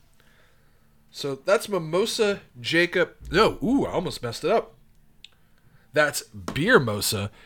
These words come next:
Jacob Friedman. The, uh, newest drink this week here on Getting Worked with Mike, the Getting Worked podcast. Fuck. I'm gonna sit here and drink this.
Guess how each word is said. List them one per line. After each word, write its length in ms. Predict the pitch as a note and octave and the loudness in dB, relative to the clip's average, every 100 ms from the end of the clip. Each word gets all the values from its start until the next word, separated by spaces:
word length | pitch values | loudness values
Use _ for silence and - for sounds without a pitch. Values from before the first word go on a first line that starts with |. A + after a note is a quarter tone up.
| - - | -20 -4
Jacob 480 | G2 D3+ E3 F3 - | 6 8 8 6 0
Friedman. 540 | - G#3 A#2 G2+ A2 - _ - - - - | 4 4 4 -4 -14 -18 _ -20 -20 -20 -18
The, 320 | A#2 C3+ B2+ B2 | -6 -2 0 0
uh, 320 | A#2 A2+ G2 - _ _ _ A2 | 0 -2 -6 -14 _ _ _ -6
newest 340 | E3+ A3 B2 | 2 2 2
drink 420 | A#2 B2 D#3+ - - - | -2 -4 -4 -8 -20 -18
this 360 | G2+ C#3+ - | 0 2 4
week 220 | A#2 B2+ - | 2 0 2
here 260 | C3+ C3+ | 4 6
on 260 | B2 B2 G#2 | 6 2 2
Getting 320 | C3 B2 A#2 | 0 0 -2
Worked 260 | A#2+ B2 A#2 | 0 0 -2
with 140 | - | -8
Mike, 300 | A#2 A#2+ A2+ | -4 -2 -4
the 40 | |
Getting 260 | A2+ B2+ A#2+ | -2 -2 0
Worked 200 | A#2 - | -4 2
podcast. 640 | - A#2+ A#2 C3+ C#3 - - - - - - - - - | 6 6 6 4 4 0 -10 -20 -20 -20 -20 -20 -20 -4
Fuck. 300 | - - - - - _ _ _ _ _ _ _ _ _ _ - | 0 0 -2 -12 -16 _ _ _ _ _ _ _ _ _ _ -2
I'm 80 | D3 | 2
gonna 120 | C#3+ | 4
sit 200 | - D#3 | 4 4
here 200 | E3 D#3+ | 6 4
and 80 | B2 | 4
drink 300 | D3+ D3+ - | 2 4 6
this. 480 | E3 D3+ - - | 6 6 0 -4